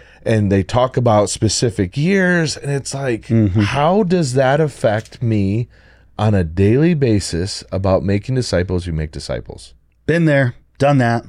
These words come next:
Speaker 2: Was part of a church that, that, uh, the Daniels timeline and all these things. Here's the thing I wanna, I wanna pull back even farther, right?
Speaker 1: Okay.
Speaker 2: Okay, so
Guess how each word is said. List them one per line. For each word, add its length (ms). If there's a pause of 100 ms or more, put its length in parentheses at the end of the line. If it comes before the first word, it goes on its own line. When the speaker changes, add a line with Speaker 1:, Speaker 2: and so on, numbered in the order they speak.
Speaker 2:
Was 140
part 160
of 80
a 20
church 480 (160)
that, 200 (120)
that, 260
uh, 200
the 100
Daniels 380
timeline 600
and 120 (340)
all 220
these 220
things. 200 (380)
Here's 260
the 100
thing 220
I 140
wanna, 320
I 80
wanna 160
pull 160
back 240
even 240
farther, 480 (100)
right? 240
Speaker 1:
Okay. 480
Speaker 2:
Okay, 240
so 400